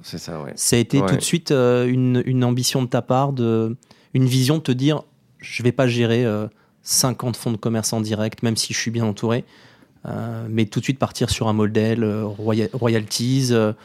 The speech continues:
Speaker 2: euh, », c'est ça ton, ta, ta, ta vision des choses dès le début ?
Speaker 1: Ouais. En fait, euh, j'ai, parmi les erreurs que j'ai faites, j'ai fait, euh, j'ai fait les erreurs au début de, de, d'en avoir six en succursale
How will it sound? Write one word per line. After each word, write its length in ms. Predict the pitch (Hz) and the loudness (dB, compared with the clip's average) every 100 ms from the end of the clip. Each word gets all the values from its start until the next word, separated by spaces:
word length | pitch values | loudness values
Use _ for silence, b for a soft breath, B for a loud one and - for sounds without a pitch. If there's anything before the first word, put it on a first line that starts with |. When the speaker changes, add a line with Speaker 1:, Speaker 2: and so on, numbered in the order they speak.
| B B B _ - | B B B _ -12
Speaker 2:
euh, », 380 | 101 - 110 87 | -10 -8 -8 -8
c'est 140 | - 113 | -4 0
ça 140 | 123 | 0
ton, 460 | 127 120 110 110 - 139 _ | 0 -2 -2 -6 -8 -12 _
ta, 260 | 113 113 - | -8 -8 -10
ta, 100 | 123 | -10
ta 220 | - 113 | -6 -2
vision 280 | 117 117 127 | -2 2 2
des 80 | 120 | 2
choses 200 | - 120 | 2 0
dès 80 | 123 | 0
le 60 | 117 | 0
début ? 240 | 120 143 - | -2 -2 0
Speaker 1:
Ouais. 360 | 101 101 - - - - | 2 2 0 -6 -8 -2
En 100 | 101 | 2
fait, 260 | 135 - | 2 4
euh, 640 | 107 101 98 95 92 95 95 87 | 2 4 4 2 2 0 0 -2
j'ai, 140 | - - - 107 | -4 -6 -8 0
parmi 300 | 113 117 127 | 0 2 0
les 200 | 113 98 | 0 2
erreurs 280 | 107 113 - | 2 0 -2
que 100 | 104 | -4
j'ai 140 | 98 95 | -4 -2
faites, 400 | 113 127 131 - | -2 -2 -4 -8
j'ai 220 | - 90 | -4 -4
fait, 400 | - 107 104 107 | -4 -2 0 0
euh, 300 | 92 85 87 90 B B B B B B B | 0 -2 -4 -6 B B B B B B B
j'ai 140 | - | -12
fait 140 | - 110 | -6 -2
les 220 | 98 95 | -2 0
erreurs 240 | 104 113 110 | 0 2 2
au 100 | 98 | 2
début 340 | 95 95 113 | 0 -2 -2
de, 400 | 107 95 92 92 95 | 0 -2 -2 -2 -4
de, 380 | - - - - - - - - 139 - | -4 -4 -4 -6 -8 -8 -8 -10 -14 -14
d'en 240 | - 101 | -6 -2
avoir 240 | 98 101 131 | 2 2 0
six 220 | - 127 113 | -2 -2 -2
en 40 | |
succursale 520 | 123 110 98 87 85 | -4 -4 -4 -4 -6